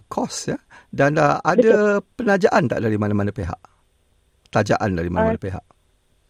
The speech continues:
Speaker 2: setakat ini, alhamdulillah, ada penajaan dari beberapa pihak dan kami masih lagi cuba untuk mencari lagi penajaan
Speaker 1: Mhm.
Speaker 2: sebab kami ingin membiayai kos, ah, tempat venue untuk, ah, teater tu. Okey.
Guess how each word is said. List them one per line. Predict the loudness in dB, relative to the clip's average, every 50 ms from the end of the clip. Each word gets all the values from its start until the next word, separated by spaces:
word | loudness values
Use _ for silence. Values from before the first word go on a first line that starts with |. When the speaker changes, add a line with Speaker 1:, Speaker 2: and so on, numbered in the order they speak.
| _ _ _ _ _ _ _ -4
Speaker 2:
setakat | -4 -2 0 0 0
ini, | 0 -2 -2
alhamdulillah, | -4 -2 -2 -2 -2 -2 0 0 0 0 0
ada | -2 -4 -4 -4 -4 -4 -4
penajaan | -6 -6 -6 -6 -6 -6 -6 -6 -6 -4 -4
dari | -2 -2 -2 -4 -4 -6
beberapa | -6 -6 -8 -8 -8 -8 -8
pihak | -8 -8 -8 -8 -10 -10 _ -8
dan | -4 -4 -4 -4
kami | -4 -8 -8 -6 -4
masih | -4 -4 -4 -6 -6 -4 -2 0
lagi | 0 0 -2
cuba | -4 -10 -8 -6 -6 -6 -6
untuk | -6 -6 -6
mencari | -6 -8 -4 0 2 2 4 4 2 2
lagi | 0 0 0 -4
penajaan | -10 -10 -10 -8 -8 -6 -4 -4 -4 -4 -6 -8 _ _ _ _ _ -8
Speaker 1:
Mhm. | -6 -6
Speaker 2:
sebab | -4 -2 -2 -2 -2 -2 -2 -2 -4 -6 _ _ _ _ _ _ _ -20 -16 -10
kami | -8 -8 -6 -6 -8
ingin | -8 -8 -8 -8 -8
membiayai | -6 -4 -2 0 0 0 -2 -4 -10 -14 -10
kos, | -6 -4 -4 -4 -4 -6 _ _ _ -8
ah, | -6 -6 -6 -6 -8 -10 -14 _ _ _ -6
tempat | -4 -4 -4 -4 -6 -6 -8 _ _ _ -12
venue | -6 -4 -4 -4 -4 -6 -8 -8
untuk, | -10 -10 -10 -10 -10 -8 -10 -8 -6 -4
ah, | -4 -4 -4 -6 -8 -12 _ _ _ 0 2
teater | 4 4 2 2 -2 -4 -4 -4
tu. | -8 -10 -10 -10 -12 _ _ _ _ _ _ _ _ _ _ -20
Okey. | -20 -20 -20 -20